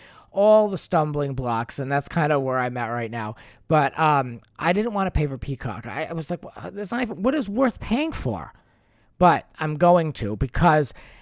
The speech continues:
there's this new show, as you know, I'm sure, The Ultimate Girls Trip, season two at Dorinda's house, and I love a mashup. I love an All-Stars. I love a best of. I love a mix.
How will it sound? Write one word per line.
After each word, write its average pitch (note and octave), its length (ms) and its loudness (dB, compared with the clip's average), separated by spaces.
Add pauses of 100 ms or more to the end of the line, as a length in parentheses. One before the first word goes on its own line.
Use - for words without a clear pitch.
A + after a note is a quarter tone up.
(140)
there's E3+ 260 2
this F#3 240 -6
new F3+ 200 2
show, F3+ 300 4
as E3+ 220 2
you F#3 100 0
know, F3+ 220 6
I'm F3+ 120 2
sure, F3 520 2
The E3 260 0
Ultimate F3 400 0
Girls F3 380 4
Trip, D#3 480 0
season E3+ 480 -2
two G3 540 4 (280)
at C#3+ 240 -6
Dorinda's F#3 500 0
house, D#3+ 560 0
and D3 420 -4
I F3 180 2
love F3+ 220 2
a E3+ 80 -2
mashup. C#3 480 -4
I C3+ 100 -2
love C#3 180 -2
an C3 80 -6
All-Stars. E3+ 1040 6 (340)
I D3+ 220 0
love C#3+ 340 0
a C3 120 -6
best B2 400 -6
of. F#3+ 580 4
I C#3 200 0
love C3 220 -2
a B2+ 80 -4
mix. D#3+ 520 -2